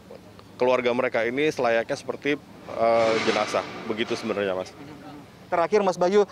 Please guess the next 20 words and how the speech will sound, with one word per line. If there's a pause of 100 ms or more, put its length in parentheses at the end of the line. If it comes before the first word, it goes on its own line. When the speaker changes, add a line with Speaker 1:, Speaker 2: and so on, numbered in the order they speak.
(240)
Speaker 2:
dari
empat
hari,
eh,
melakukan
penyelaman
kemarin
begitu,
walaupun
kemarin
sempat
terhenti,
eh,
di
hari
kelima, (320)
kira-kira
apa
saja
yang